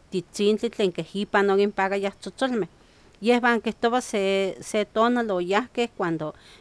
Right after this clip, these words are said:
yayikeh tiotlakpah otekilihkeh inon intlapakti miak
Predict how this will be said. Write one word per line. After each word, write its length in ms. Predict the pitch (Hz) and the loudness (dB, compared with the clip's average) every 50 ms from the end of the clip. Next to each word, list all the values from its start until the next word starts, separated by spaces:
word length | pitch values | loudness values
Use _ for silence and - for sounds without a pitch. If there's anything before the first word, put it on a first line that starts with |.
| - _ | -20 _
yayikeh 480 | - 175 185 185 196 226 208 - 214 208 | -2 2 2 2 2 2 -2 -4 -6 -6
tiotlakpah 720 | - - 208 170 - - - - - - 240 240 226 - | -4 -4 -6 -6 -6 -6 -10 -4 0 0 0 0 0 -4
otekilihkeh 1300 | - 185 - 175 185 175 - - - _ - 196 190 180 180 170 190 233 240 - - 240 220 214 214 220 | -6 -4 -4 -4 -4 -4 -8 -14 -10 _ -2 0 0 0 -2 -2 -2 -2 -4 -2 0 0 2 2 2 2
inon 240 | 226 220 214 214 208 | 2 2 0 0 0
intlapakti 640 | 202 202 202 - 196 - - 214 214 - - - 196 | 0 -2 -2 -4 -4 -2 0 0 0 -2 -4 -6 -4
miak 380 | 185 185 190 202 220 214 - | -2 0 0 2 0 0 -2